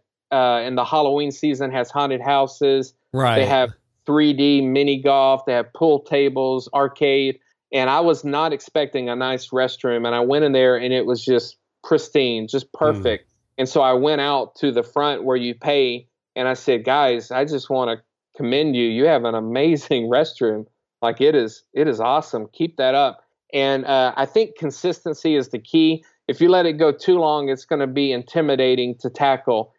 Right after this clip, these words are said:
Speaker 1: If you keep it clean every day, every week,
Speaker 2: Oh, yeah.
Speaker 1: uh, it, it doesn't build up too much. It's the same principle with gas stations. Um, s-, some of 'em, you know, go months without touching it, but, uh, somebody has to own that in the local church.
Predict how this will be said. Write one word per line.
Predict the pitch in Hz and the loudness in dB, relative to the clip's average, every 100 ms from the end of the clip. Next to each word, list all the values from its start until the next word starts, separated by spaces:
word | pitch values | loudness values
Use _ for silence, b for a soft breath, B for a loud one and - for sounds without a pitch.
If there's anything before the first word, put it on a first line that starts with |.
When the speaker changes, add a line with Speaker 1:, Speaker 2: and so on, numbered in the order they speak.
| _ - | _ -6
Speaker 1:
If | 123 | -4
you | 131 | -2
keep | 131 170 156 | 0 2 2
it | 113 | -2
clean | - 160 143 | -2 0 2
every | 139 143 | 2 0
day, | 135 139 135 | 2 2 2
every | 131 131 127 | 2 0 0
week, | 135 143 131 - _ _ | 2 2 0 -8 _ _
Speaker 2:
Oh, | 208 | 2
yeah. | 143 131 | 4 4
Speaker 1:
uh, | 120 120 | 4 0
it, | 127 _ | -8 _
it | 147 | -2
doesn't | 147 135 135 120 | 0 0 -2 2
build | 139 135 | 4 4
up | 131 - | 2 -2
too | 151 | -4
much. | 127 127 - | -2 -4 -6
It's | 156 | -8
the | 143 | -8
same | - 151 135 | -4 -4 -2
principle | 143 139 - 131 | -4 -4 0 0
with | 117 | 2
gas | 107 123 120 | 0 0 0
stations. | - 123 117 120 120 117 _ _ _ _ _ | 0 -2 0 -6 -8 -12 _ _ _ _ _
Um, | 120 117 113 - | 0 0 -2 -10
s-, | - - - | -20 -20 -6
some | 160 147 | -2 0
of | 135 127 | 0 0
'em, | 127 120 - | -4 -6 -12
you | 139 131 | -4 -2
know, | 120 | 0
go | 131 131 | 2 0
months | 120 120 131 120 - | 0 -2 -4 -6 -10
without | 117 123 101 | -2 -2 -2
touching | - 127 - 123 | -2 -4 -2 -4
it, | 123 90 - | -4 -6 -2
but, | 123 120 - _ _ - | 0 0 -6 _ _ -2
uh, | 131 120 | 2 2
somebody | - - 220 226 190 | 0 -2 0 2 2
has | 160 151 - | 2 0 -4
to | - | -8
own | 139 151 143 | -2 0 0
that | 131 131 | 0 0
in | 127 123 | -2 -4
the | 120 | 0
local | 131 131 127 | 0 0 -4
church. | - - 123 - - | -2 0 0 -2 -12